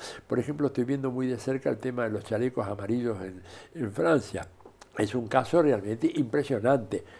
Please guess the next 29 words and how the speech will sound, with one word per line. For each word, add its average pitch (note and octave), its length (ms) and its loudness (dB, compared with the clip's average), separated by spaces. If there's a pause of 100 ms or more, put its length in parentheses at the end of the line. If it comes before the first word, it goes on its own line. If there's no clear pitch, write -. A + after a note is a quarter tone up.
(260)
negado C#3+ 640 12
totalmente C#3 560 2
por A2 180 0
la G2+ 120 -2
prensa. C#3+ 320 2
Tú - 100 -4
sabes, C3+ 340 0
mi A2 120 2
gran D3 320 2 (260)
sorpresa, B2 540 4
yo G2+ 120 4
acá A2+ 200 4
ya A2 100 4 (260)
llevo A2+ 220 0
en G2+ 80 -6
España G#2+ 380 -2
casi, G#2 360 -4 (360)
casi G#2 420 -2
una G#2 260 -6
semana A2 300 -4
y D3 60 -2
media, A#2+ 360 2 (300)
no C3+ 140 12
hay D3 80 12
ninguna D#3 320 12
noticia D#3 420 6
de A2+ 60 6
Francia, G#3+ 560 2 (200)
nada, D3 520 6